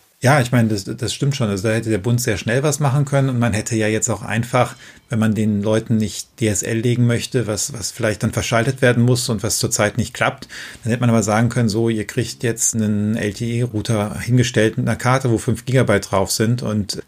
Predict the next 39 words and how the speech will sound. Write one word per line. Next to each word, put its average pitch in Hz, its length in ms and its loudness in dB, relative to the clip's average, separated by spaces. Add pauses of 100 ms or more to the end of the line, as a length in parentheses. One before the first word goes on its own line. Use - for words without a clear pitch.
dann 107 720 -4
nutzt 107 260 -4
das 120 140 2
vernünftig 113 540 0
für 110 100 -6
die 104 80 -4
Schule, 131 580 0
aber 110 180 -4
hier 110 220 2
habt - 200 -4
ihr 147 60 0
das 98 180 -2
erstmal." 87 380 -6 (380)
Und 101 100 -4
das 101 120 -2
wären 120 140 4
schon 117 200 2
Sachen, 113 360 2 (140)
die 113 100 -4
auch 104 120 -2
nicht 123 260 0
wahnsinnig 113 440 2
teuer 127 320 2
wären, 110 420 -2 (120)
aber, 104 340 -2
aber 110 160 -2
vielleicht 107 300 -2
gerade 110 420 0 (300)
so 110 180 -2
diesen 107 260 0
Gap - 400 -2
dann 98 200 0
schließen 110 340 -2
könnten. 87 420 -6 (200)
Man 101 100 0
könnte 110 160 4
das 107 100 4
natürlich 104 320 2
auch - 240 -4